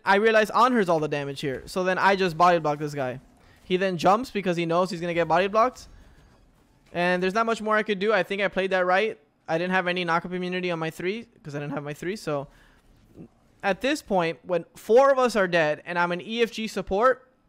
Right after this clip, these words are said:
what is my goal? My goal is to buy time. Why? Because I need to buy time so that if they kill me right here, right away, they can just siege and maybe get Phoenix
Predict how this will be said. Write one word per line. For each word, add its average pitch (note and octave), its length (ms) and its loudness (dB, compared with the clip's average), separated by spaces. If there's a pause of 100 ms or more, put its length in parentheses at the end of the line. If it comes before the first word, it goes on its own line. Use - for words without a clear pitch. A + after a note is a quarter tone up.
(760)
what F#3+ 200 4
is A3+ 120 -2
my A3+ 180 2
goal? G#3+ 300 4
My G3 180 2
goal G#3 240 4
is G3 160 0
to F3 160 -2
buy D3+ 640 2
time. C3+ 540 -6 (280)
Why? F3+ 320 2
Because G#3+ 500 0 (240)
I A3+ 140 0
need B3 260 -6
to A#3+ 220 -2
buy G3 340 2
time G#3+ 360 -4
so G#3+ 160 -4
that F3+ 240 -2 (180)
if F#3 120 -4
they A3+ 120 2
kill C4+ 180 0
me A#3 120 0
right G3+ 180 2
here, A3 180 2
right G3 200 2
away, G3 340 0
they F#3 160 0
can F#3 140 -4
just E3 180 -6
siege F3 220 -6
and D3+ 80 -6
maybe E3 200 -4
get D#3 140 -6
Phoenix F#3 460 -10